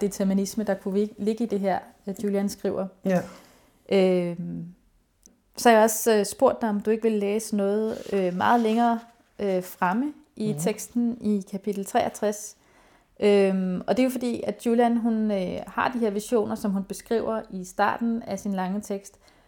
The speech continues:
Speaker 1: Og så til sidst, så har hun en hel masse kapitler, som egentlig ikke er visioner i sig selv, men hvor hun bare udfolder
Speaker 2: Mm.
Speaker 1: det, hun, tænker jeg, øh,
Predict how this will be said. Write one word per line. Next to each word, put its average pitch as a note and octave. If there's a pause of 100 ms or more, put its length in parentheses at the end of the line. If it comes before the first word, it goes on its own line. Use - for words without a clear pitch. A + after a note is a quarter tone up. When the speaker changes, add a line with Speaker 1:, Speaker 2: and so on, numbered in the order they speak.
(160)
Speaker 1:
Og -
så A#3
til A#3
sidst, A#3+
så A#3+
har A3+
hun A3
en G#3+
hel B3+
masse A3
kapitler, A3
som G3
egentlig A#3+
ikke A3
er G#3
visioner G#3+
i G3+
sig G#3
selv, A3+
men G#3+
hvor G3
hun G3
bare G3
udfolder A3+ (400)
Speaker 2:
Mm. F3+ (280)
Speaker 1:
det, A3 (180)
hun, F#3 (960)
tænker F#3+
jeg, F3 (180)
øh, E3+